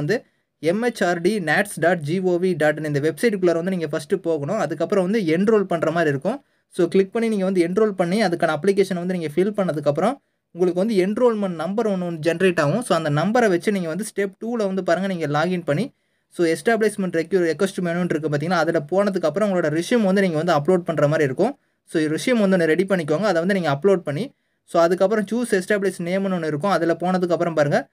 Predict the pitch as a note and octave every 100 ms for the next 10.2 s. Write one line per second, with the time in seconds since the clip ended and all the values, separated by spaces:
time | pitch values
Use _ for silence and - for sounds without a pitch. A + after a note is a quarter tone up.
0 | _ _ _ F3 F3+ G#3+ G3+ F#3 F3+ G#3
1 | G#3+ G3 F#3+ F#3+ F3 F#3 F3+ E3 D3+ D#3+
2 | G#3 E3+ E3+ G3+ G#3 G3+ D#3+ D#3 - E3+
3 | F#3+ G#3 A3 F3 D3+ D3+ G#3+ G#3 D#3 D#3
4 | F3+ F3+ F#3+ D#3 D3 F#3 F3+ E3+ E3 E3+
5 | E3 - D#3 D3 C#3 E3 E3 C#3+ F3+ G#3
6 | F#3 F#3+ E3+ C#3+ D3+ F#3 D#3+ E3+ C#4 _
7 | _ _ - F#3+ G3 A#3 A3 F#3+ F#3 F#3+
8 | F#3 D#3+ A3 G3+ E3 F3 E3 D3 G3 F#3+
9 | E3+ E3 D#3+ F3+ A#3+ - _ _ F3+ F3
10 | F3+